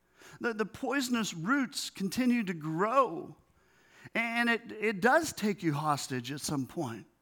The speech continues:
I-, if you, if you can't forgive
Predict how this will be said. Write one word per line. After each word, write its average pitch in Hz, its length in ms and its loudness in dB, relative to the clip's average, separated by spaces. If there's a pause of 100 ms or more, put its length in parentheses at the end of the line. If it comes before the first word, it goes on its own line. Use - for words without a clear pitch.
(1000)
I-, 226 40 -2 (260)
if 240 140 2
you, 190 200 -2 (160)
if 185 160 -4
you 160 100 -4 (180)
can't 233 440 -2 (220)
forgive 220 720 2